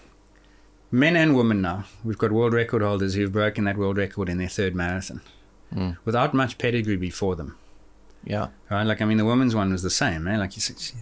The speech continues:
Speaker 1: Sefe,
Speaker 2: Yeah,
Speaker 1: like, a
Speaker 2: he's,
Speaker 1: third
Speaker 2: he's that
Speaker 1: race.
Speaker 2: guy. Yeah.
Speaker 1: Yeah, exactly.
Speaker 2: Yeah.
Speaker 1: Kiptum similar. So there's obviously, like, a lot
Speaker 2: Well,
Speaker 1: of
Speaker 2: Kiptum did, did the fastest ever debut at the
Speaker 1: Yes.
Speaker 2: twenty twenty-two Valencia, did a two oh one fifty-three, which is,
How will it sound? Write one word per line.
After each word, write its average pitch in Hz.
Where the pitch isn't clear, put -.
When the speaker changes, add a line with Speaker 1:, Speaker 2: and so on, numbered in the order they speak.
Speaker 1:
Sefe, 160
Speaker 2:
Yeah, 139
Speaker 1:
like, 90
a 107
Speaker 2:
he's, 127
Speaker 1:
third 147
Speaker 2:
he's 131
that 160
Speaker 1:
race. 151
Speaker 2:
guy. 92
Yeah. 113
Speaker 1:
Yeah, 101
exactly. 101
Speaker 2:
Yeah. -
Speaker 1:
Kiptum 117
similar. 120
So 120
there's 120
obviously, 143
like, 107
a 110
lot 107
Speaker 2:
Well, 160
Speaker 1:
of -
Speaker 2:
Kiptum 214
did, 160
did 143
the 143
fastest 151
ever 123
debut 107
at 107
the -
Speaker 1:
Yes. 143
Speaker 2:
twenty 113
twenty-two 110
Valencia, 104
did 98
a 101
two -
oh 107
one 104
fifty-three, -
which 127
is, -